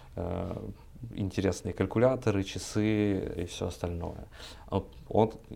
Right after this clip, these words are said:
считается так или иначе неким последователем школы Баухаус, которой в этом году сто лет. Мы покажем фильм, посвящённый столетию Баухауса. У нас будет фильм о Питере Линденберге, ка-, фотографе, фэшн-фотографе, который умер в этом году,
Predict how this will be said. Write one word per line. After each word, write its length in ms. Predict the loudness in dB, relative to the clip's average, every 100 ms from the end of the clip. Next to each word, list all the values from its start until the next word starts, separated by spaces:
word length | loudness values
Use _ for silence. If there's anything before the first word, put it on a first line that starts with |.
| -10
считается 480 | -4 2 2 2 -2
так 260 | -4 -4 -4
или 60 |
иначе 420 | -2 -2 -4 -8 -10 -12 -18 -18 -16 -8 0
неким 320 | 0 0 -4
последователем 580 | -6 -2 -2 -2 -4 -8
школы 280 | -4 -2
Баухаус, 540 | 0 0 2 4 4 4
которой 300 | 0 0 2
в 60 | 2
этом 180 | 0
году 200 | 0 0
сто 240 | 0 -2 0
лет. 220 | 0 -2 -4
Мы 60 |
покажем 400 | -4 -2 -2 -2
фильм, 220 | -4 -2 -4
посвящённый 580 | -4 -10 -6 -2 -2
столетию 600 | -4 -4 -4 -6 -6 -6
Баухауса. 840 | -2 2 2 0 -2 -2 -6 -12 -12 -14 -16 -16 -16 -16 -8
У 80 | 0
нас 280 | 2 2 0
будет 300 | 0 2 0
фильм 500 | 0 2 2 0 0
о 340 | 0 2 2 0
Питере 340 | -2 -2 0
Линденберге, 720 | 2 2 2 -2 -4 -4 -4 -6
ка-, 120 | -8 -10 -10 -6
фотографе, 600 | 0 0 0 -4 -6 -6
фэшн-фотографе, 800 | -6 -6 -6 0 0 0 -6 -8
который 380 | -6 -4 -4 -4
умер 300 | -4 -4 -4
в 60 |
этом 220 | -6 -8
году, 420 | -6 0 2 0